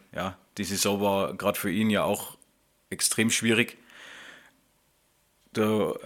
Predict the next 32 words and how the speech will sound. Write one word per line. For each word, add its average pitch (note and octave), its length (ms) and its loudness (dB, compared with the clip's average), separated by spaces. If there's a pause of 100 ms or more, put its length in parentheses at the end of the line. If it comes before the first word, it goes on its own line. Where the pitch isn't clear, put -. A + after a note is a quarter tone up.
hast G#2+ 300 0
Verletzungen, G#2+ 640 6
du G#2+ 100 4
bist, - 500 2
äh, G2+ 540 4
krank, G#2+ 480 2
dann, G#2 420 2
wenn G#2+ 140 2
du G#2+ 80 0
spielst, G#2+ 500 0
dann G#2 240 2
klappt's - 300 2
nicht G#2+ 160 2
so, G#2 240 2
wie G#2 60 0
du G#2+ 100 0
dir G2+ 140 0
das G#2 80 0
vielleicht G2+ 320 0
vorstellst, G#2+ 560 0
kommst A2 240 0
aber G#2+ 160 2
mit - 340 -4
eigentlich A2 480 0
sehr, G#2 540 4
sehr G2+ 320 2
großen G#2+ 420 0
Vorschusslorbeeren G#2 960 0
irgendwie G#2 380 0
nach G2+ 180 0
Regensburg G#2+ 600 -2
und F#2+ 680 -4